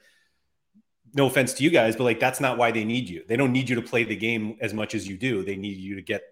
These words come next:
new users in. And I don't know. It just, it's a weird,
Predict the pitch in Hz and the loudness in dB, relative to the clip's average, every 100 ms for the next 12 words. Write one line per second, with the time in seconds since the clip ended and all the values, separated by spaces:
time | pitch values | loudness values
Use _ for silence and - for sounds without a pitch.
0 | - 104 101 98 123 104 85 90 85 - | -14 -8 -6 -4 -4 -4 -6 -10 -14 -20
1 | _ _ _ _ _ _ 117 104 98 95 | _ _ _ _ _ _ -2 0 0 -4
2 | 95 95 - _ _ _ _ _ _ _ | -6 -10 -14 _ _ _ _ _ _ _
3 | _ _ 107 110 87 - 101 110 101 107 | _ _ -2 0 -2 -6 -8 -6 -6 -6
4 | 98 110 95 107 92 | -6 -4 0 0 -2